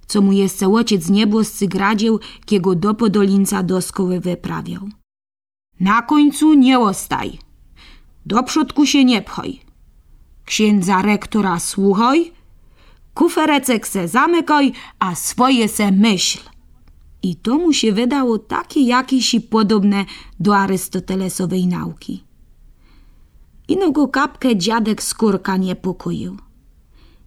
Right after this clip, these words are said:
Jaki to środek znaleźć pomiędzy tymi, co gadają, że się ziem obraca,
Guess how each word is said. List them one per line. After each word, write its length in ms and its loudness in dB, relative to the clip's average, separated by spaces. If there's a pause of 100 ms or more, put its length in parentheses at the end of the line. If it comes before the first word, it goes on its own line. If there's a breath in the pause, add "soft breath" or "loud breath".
(120)
Jaki 340 -2
to 200 0
środek 480 0
znaleźć 580 2
pomiędzy 580 2
tymi, 460 2 (360 loud breath)
co 160 -2
gadają, 540 2
że 140 0
się 200 -2
ziem 360 2
obraca, 600 0